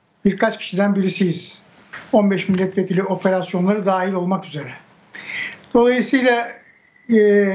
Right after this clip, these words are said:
ilk girdiği seçimde yüzde onu yakalamış bir siyasi parti, e, çok önemli bir siyasi partiydi ve hedefimiz merkezde makul,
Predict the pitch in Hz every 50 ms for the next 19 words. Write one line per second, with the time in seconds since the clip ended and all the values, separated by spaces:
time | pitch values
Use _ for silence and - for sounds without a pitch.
0 | 196 - - _ _ _ _ - - 269 285 302 302 - 240 220 214 190 196 208
1 | 202 - 202 - - 202 196 196 202 196 185 185 180 170 180 214 202 214 262 240
2 | 202 - 185 175 180 180 170 - - 190 165 160 - - 190 180 175 170 - -
3 | 233 - - 185 170 170 165 - 240 269 302 302 - - - - - - - _
4 | _ _ _ _ _ - 269 196 190 190 190 190 185 180 185 - - 294 285 -
5 | - 208 202 202 208 214 269 320 294 208 170 - - 180 170 165 165 - 180 165
6 | - 170 156 151 - - 170 175 311 285 262 240 240 240 240 - - _ _ _
7 | _ - - - - 285 269 254 214 170 170 175 196 262 254 233 240 247 247 233
8 | 240 - 208 185 170 160 185 180 185 208 214 208 - - - 180 202 240